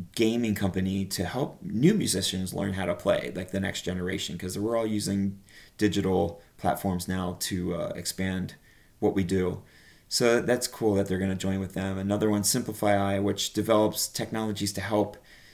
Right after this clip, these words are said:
hearing impaired musicians navigate the world of sound.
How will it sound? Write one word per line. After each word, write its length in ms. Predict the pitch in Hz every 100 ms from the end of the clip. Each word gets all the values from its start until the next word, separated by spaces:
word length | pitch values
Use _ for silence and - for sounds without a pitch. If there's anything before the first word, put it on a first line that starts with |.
| -
hearing 400 | - 160 175 120
impaired 420 | 90 90 92 92
musicians 680 | 98 95 85 - 90 - - -
navigate 420 | 104 104 101 98
the 80 | 95
world 180 | 98 95
of 80 |
sound. 400 | - 98 95 92